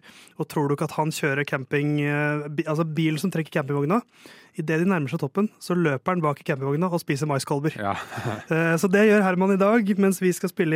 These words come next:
Speaker 1: inn luke sytten av Lyden og Curbs sin julekalender. Vi går gjennom en fører hver dag, litt høydepunkter, bunnpunkter og, ehm,
Speaker 2: Spå
Speaker 1: ser vi
Speaker 2: fremtiden.
Speaker 1: Ja, spå fremtiden, og også spå hva vi får i julegave av, eh, hver enkelt fører. Men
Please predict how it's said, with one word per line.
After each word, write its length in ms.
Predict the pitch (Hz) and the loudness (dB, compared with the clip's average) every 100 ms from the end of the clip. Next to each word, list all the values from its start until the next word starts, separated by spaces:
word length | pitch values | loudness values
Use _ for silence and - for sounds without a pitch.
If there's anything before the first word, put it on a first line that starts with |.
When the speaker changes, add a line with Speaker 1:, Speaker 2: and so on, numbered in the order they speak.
| 165 | 2
Speaker 1:
inn 100 | 170 170 | 2 2
luke 220 | 170 160 160 | 2 2 0
sytten 380 | 185 - 170 156 | -2 -2 -4 -2
av 160 | 160 | 0
Lyden 160 | 160 151 | 0 -2
og 80 | 156 | -2
Curbs 240 | 160 151 | -2 -2
sin 400 | - - 156 156 160 | -6 -4 -2 -2 -2
julekalender. 920 | 170 208 180 165 180 175 180 220 202 | 0 2 0 -2 -2 0 2 4 4
Vi 80 | 190 | 2
går 180 | 185 175 | 2 2
gjennom 160 | 190 | 2
en 140 | 180 196 | 0 0
fører 260 | - 165 | 0 0
hver 160 | 175 175 | 0 0
dag, 220 | 180 196 | 0 0
litt 300 | 185 - - - - - - - | -2 -8 -16 -20 -20 -20 -20 -8
høydepunkter, 640 | - 240 185 208 190 220 208 | -2 0 2 0 2 2 4
bunnpunkter 640 | 214 175 190 170 - 196 | 2 2 0 0 2 2
og, 380 | 190 180 180 180 | 4 2 2 2
ehm, 220 | 175 165 135 _ _ _ _ _ _ | 2 0 -2 _ _ _ _ _ _
Speaker 2:
Spå 300 | - - 110 | -14 -2 0
Speaker 1:
ser 160 | 156 147 | 0 0
vi 80 | |
Speaker 2:
fremtiden. 200 | 151 147 190 | 0 0 -2
Speaker 1:
Ja, 100 | 175 | -4
spå 240 | - 220 | -2 0
fremtiden, 420 | 214 175 180 202 | 0 0 0 2
og 220 | 185 170 | 2 0
også 160 | 143 160 | -2 -6
spå 240 | - 147 147 | -2 0 2
hva 80 | |
vi 80 | 147 | 0
får 280 | 156 147 147 | -2 0 0
i 80 | 170 | 2
julegave 600 | 175 151 131 143 156 240 - - - - - - | 2 2 0 0 2 0 -2 -16 -20 -20 -20 -10
av, 360 | - 160 175 175 175 | 0 2 2 0 -2
eh, 320 | 165 165 170 | -2 2 2
hver 180 | 165 165 147 | 2 0 -2
enkelt 320 | 131 - 160 | -4 -4 -4
fører. 500 | - 160 131 147 147 | -2 -2 0 -2 -2
Men 380 | 156 226 233 | 0 4 4